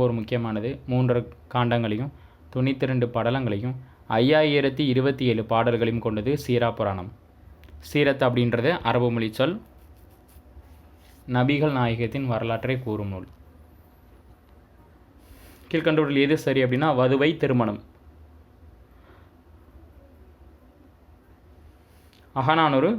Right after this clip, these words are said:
புலவர்கள் பாடிய பாடலின் எண்ணிக்கை. நூத்தி நாப்பத்தஞ்சு புலவர்கள் பாடிய பாடல்களின் ஒட்டுமொத்த தொகுப்பு தான்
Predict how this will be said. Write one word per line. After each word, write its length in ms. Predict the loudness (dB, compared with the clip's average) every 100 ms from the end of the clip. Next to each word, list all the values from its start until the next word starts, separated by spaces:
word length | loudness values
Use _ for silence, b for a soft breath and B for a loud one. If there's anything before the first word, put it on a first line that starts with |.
| -6 -8 0
புலவர்கள் 500 | 4 4 2 2 2
பாடிய 260 | 2 4 0 -2 -4
பாடலின் 400 | 0 2 2 2
எண்ணிக்கை. 300 | 0 -2 -6 -6 -2
நூத்தி 240 | -2 0 0
நாப்பத்தஞ்சு 420 | 0 0 0 0 2
புலவர்கள் 380 | 2 4 2 2
பாடிய 200 | 0 0 2
பாடல்களின் 440 | 2 2 2 0 -2
ஒட்டுமொத்த 420 | -2 -2 0 0 0
தொகுப்பு 260 | -2 0 0
தான் 140 | 0